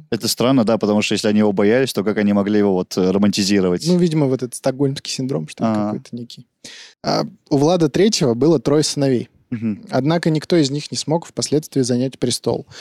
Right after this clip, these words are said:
Speaker 2: И род правителя был прерван.
Speaker 1: О, они, в смысле, их в детстве это? До свид-, до сна
Speaker 2: Я,
Speaker 1: лет?
Speaker 2: я так понимаю, их сначала, опять же, держали у турков, а потом они где-то, в общем, исчезли. Ну,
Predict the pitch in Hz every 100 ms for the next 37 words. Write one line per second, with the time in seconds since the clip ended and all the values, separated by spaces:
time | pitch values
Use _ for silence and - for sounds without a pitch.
0 | - - 147 131 131 127 135 127 - 131
1 | 165 180 143 143 - 131 139 - 123 117
2 | 123 - _ _ _ - 110 - 110 123
3 | 120 - 113 117 110 107 104 107 151 -
4 | 104 92 87 82 90 - - _ _ _
5 | _ _ _ _ 107 104 110 104 107 -
6 | 156 190 165 180 190 - 185 180 175 -
7 | 175 175 156 151 156 139 143 147 147 139
8 | 156 220 - 135 - 139 135 160 131 123
9 | 127 120 120 117 - 123 - 165 127 143
10 | 185